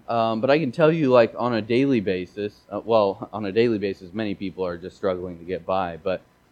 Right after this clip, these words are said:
uh, for a skilled labor, uh, or,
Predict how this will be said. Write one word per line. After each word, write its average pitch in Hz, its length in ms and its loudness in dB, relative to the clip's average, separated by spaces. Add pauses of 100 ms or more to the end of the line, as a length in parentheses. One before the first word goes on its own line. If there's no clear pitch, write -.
(180)
uh, 107 320 2 (120)
for 123 340 6
a 113 340 2
skilled 135 800 -2
labor, 117 680 2
uh, 92 380 -2 (100)
or, 101 120 -6